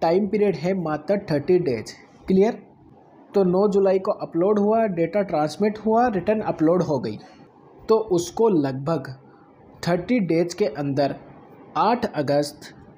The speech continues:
दो हज़ार तेईस के अंदर पहले पहले आपको verify करना होगा। वन ट्वेंटी days वाला जो कॉन्सेप्ट है, ये अब ख़त्म हो चुका है।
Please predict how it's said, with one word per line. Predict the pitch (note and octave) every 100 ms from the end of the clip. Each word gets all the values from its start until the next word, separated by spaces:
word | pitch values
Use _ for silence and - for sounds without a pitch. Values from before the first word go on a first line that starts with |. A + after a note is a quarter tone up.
| - D#3
दो | - - A3
हज़ार | A3+ D#3 C3+ C#3+ E3+
तेईस | F3+ - D3+ G3 -
के | - G#3
अंदर | - C3+ C3+ C#3+ F#3+ - - -
पहले | E3+ E3+ A#3
पहले | B3 F#3+ E3 A3 -
आपको | D#3+ - - A3
verify | D#3+ D#3 D#3 D#3 G#3
करना | A#3+ D#3+ D3 G3+
होगा। | G3 B2+ A#2 - - - - - -
वन | D#3 A3+
ट्वेंटी | A3 E3+ D#3+ G#3
days | F3+ D3+ E3+ E3+
वाला | C#3 C#3+
जो | C#3+
कॉन्सेप्ट | D#3+ C#3 B2+ - E3+ -
है, | C#3 D3+ - - -
ये | F3 B3
अब | B3 E3 F3+ -
ख़त्म | E3+ G#3+ G3+ D#3
हो | D#3+
चुका | C#3 - B2+
है। | A#2+